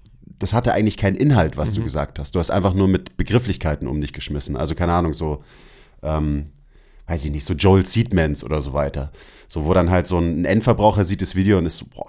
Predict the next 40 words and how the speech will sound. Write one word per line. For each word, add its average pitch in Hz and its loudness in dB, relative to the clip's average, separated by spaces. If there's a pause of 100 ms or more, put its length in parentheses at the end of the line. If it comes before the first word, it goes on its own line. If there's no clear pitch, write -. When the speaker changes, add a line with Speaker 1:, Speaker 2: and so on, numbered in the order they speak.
Speaker 1:
krass, - -6
Mann, - -8
der 78 -4
kennt 92 -2
sich - -8
ja 85 0
super 80 -2
krass - -4
aus. 82 -2
Der 82 -2
hat 87 -6
gerade 85 0
Muscle 90 -4
Activation 92 -2
und 87 -4
Disbalance, 92 -2 (240)
whatever 95 6
und 87 0
alles 98 2
in 90 -2
einem 92 2
Reel, 110 4
ähm, 85 0
gesagt.“ 82 -2 (520)
Ähm, 85 -4
wenn 92 4
man 92 4
sich 90 -4
so 95 0
ein 90 2
bisschen 90 -2
auskennt, 101 0
dann 85 0
kann 92 2
man 92 4
das 90 0
ja 87 0
auch 80 -2
demaskieren. 92 2
Dann, 73 -4